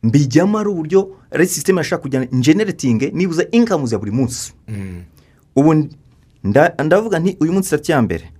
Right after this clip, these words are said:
Speaker 1: urukwavu rumwe ndarwimishije." Buce, nimishe urundi. Ukwezi gukurikiyeho, nje ntangira gusarura. Niyo tekinike nakoresheje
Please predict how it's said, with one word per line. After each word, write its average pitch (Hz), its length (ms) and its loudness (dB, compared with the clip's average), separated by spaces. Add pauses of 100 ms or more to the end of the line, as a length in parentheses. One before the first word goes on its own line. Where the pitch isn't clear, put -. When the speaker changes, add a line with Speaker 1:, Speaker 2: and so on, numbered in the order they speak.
Speaker 1:
urukwavu 135 420 0
rumwe 123 160 -4
ndarwimishije." 107 680 -6 (2250)
Buce, 190 420 2 (360)
nimishe 151 500 2
urundi. 98 400 -4 (520)
Ukwezi 233 680 0
gukurikiyeho, 131 640 0 (240)
nje 113 120 -4
ntangira 98 360 -8
gusarura. 78 520 -16 (460)
Niyo 107 160 -6
tekinike 101 720 -10 (100)
nakoresheje 92 840 -6